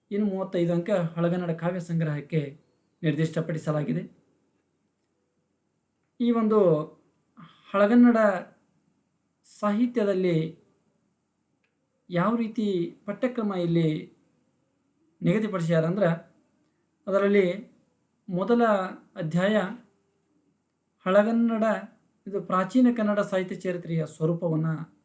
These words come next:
ನಾವಿಲ್ಲಿ ನೋಡ್ಕೊಂತೀವಿ. ಆ ಸ್ವರೂಪವನ್ನ ಮೌಖಿಕವಾಗಿ ಯಾವ ರೀತಿ ಇತ್ತು ಮತ್ತು ಲಿಖಿತ ಸಾಹಿತ್ಯದ, ಸಾಹಿತ್ಯ ಪರಂಪರೆ ಯಾವ ರೀತಿ ಇತ್ತು ಎಂಬುದನ್ನ ನಾವು ಒಂದನೇ ಅಧ್ಯಾಯದಲ್ಲಿ ನಾವು ನೋಡ್ಕೋತೀವಿ.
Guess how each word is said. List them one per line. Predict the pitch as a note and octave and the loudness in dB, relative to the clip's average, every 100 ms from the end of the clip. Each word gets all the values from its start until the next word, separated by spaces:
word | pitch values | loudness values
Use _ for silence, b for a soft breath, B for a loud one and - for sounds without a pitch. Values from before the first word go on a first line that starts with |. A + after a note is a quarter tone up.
| _ | _
ನಾವಿಲ್ಲಿ | E3+ D3+ C#3+ | -4 -2 -2
ನೋಡ್ಕೊಂತೀವಿ. | D3 C#3 C#3 F3 A3+ - _ _ _ _ _ _ G#3 | -4 -4 -8 -6 -8 -10 _ _ _ _ _ _ -6
ಆ | |
ಸ್ವರೂಪವನ್ನ | F#3+ G#3 A#3 A#3+ G#3+ G3+ G3 E3 D#3+ - _ - | -4 -2 -2 0 0 0 0 -2 -2 -10 _ -10
ಮೌಖಿಕವಾಗಿ | F#3 F3+ A#3+ A#3+ A3 G#3 G3+ F3 E3+ D#3+ D#3+ - _ _ _ _ | -2 0 0 0 -2 0 2 2 0 -4 -6 -18 _ _ _ _
ಯಾವ | E3+ E3+ | 0 0
ರೀತಿ | F3 E3+ F3 D3 C#3+ - _ _ _ | 0 -2 -2 -4 -4 -14 _ _ _
ಇತ್ತು | E3+ E3 G3+ A#3+ - _ _ _ _ | -12 -6 -6 -6 -12 _ _ _ _
ಮತ್ತು | F3 F3+ E3 | -8 -4 -4
ಲಿಖಿತ | E3 E3+ F#3 B3+ B3 | -2 -2 0 0 -2
ಸಾಹಿತ್ಯದ, | A3 F#3 F3 E3+ G3 F3 E3+ D#3+ - - _ _ _ _ _ _ _ _ _ _ F3 | -4 -4 -6 -4 0 4 4 2 -2 -16 _ _ _ _ _ _ _ _ _ _ -14
ಸಾಹಿತ್ಯ | - F3+ F#3 F#3 | -2 -2 0 -4
ಪರಂಪರೆ | F3+ E3 F3+ E3 | -4 -4 -2 -2
ಯಾವ | F#3 | -2
ರೀತಿ | G3+ F3+ E3+ | -6 -8 -10
ಇತ್ತು | - F3+ | -10 -6
ಎಂಬುದನ್ನ | D#3+ D#3 D#3 D#3 F3+ D#3 D#3 - _ _ _ _ | -2 0 0 2 2 0 -2 -16 _ _ _ _
ನಾವು | F#3+ E3+ D#3+ D3+ - F3+ | -2 0 0 -2 -8 -2
ಒಂದನೇ | E3 F#3+ | 0 0
ಅಧ್ಯಾಯದಲ್ಲಿ | G3 D#3 D#3 D3+ D3 D3+ | -2 0 -2 -2 -4 -4
ನಾವು | D3 | -6
ನೋಡ್ಕೋತೀವಿ. | C#3+ C#3 - - C3 | -8 -12 -16 -18 -20